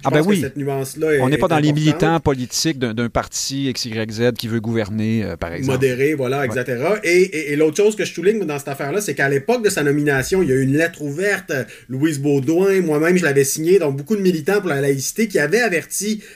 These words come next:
Speaker 2: qu'elle avait tenu des propos extrêmes, notamment concernant l'attentat de l'hypercacher, donc attentat antisémite en France, où elle avait dit que c'était la faute de la France et non pas des, des, des, des terroristes. C'est ce qu'on avait pu comprendre. Donc,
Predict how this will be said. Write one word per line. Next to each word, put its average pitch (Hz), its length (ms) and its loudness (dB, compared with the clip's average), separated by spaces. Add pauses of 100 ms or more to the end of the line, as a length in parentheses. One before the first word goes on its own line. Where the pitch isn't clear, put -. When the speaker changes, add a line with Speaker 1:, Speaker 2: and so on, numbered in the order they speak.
(160)
Speaker 2:
qu'elle 156 160 2
avait 156 220 2
tenu 175 240 -2
des 165 140 2
propos 143 440 0
extrêmes, 175 640 -2
notamment 214 600 0
concernant 180 480 -2 (160)
l'attentat 156 480 0
de 165 100 -2
l'hypercacher, 156 720 0
donc 147 160 -2
attentat 151 460 0 (220)
antisémite 147 840 0
en 139 140 -8
France, 170 300 -6
où 151 60 -2
elle 139 60 0
avait 131 160 0
dit 143 100 -8
que - 60 -12
c'était - 100 -2
la - 80 -2
faute 123 160 -4
de 143 40 -4
la 123 120 -2
France 170 320 -8
et 139 60 -4
non 127 140 -4
pas 156 180 -2
des, 131 180 0 (280)
des, 127 120 -2
des, 123 160 -2
des 123 140 0
terroristes. 135 560 0
C'est - 100 -6
ce - 80 -8
qu'on 131 120 -6
avait 123 200 -2
pu - 140 -14
comprendre. 170 420 -2
Donc, 185 220 0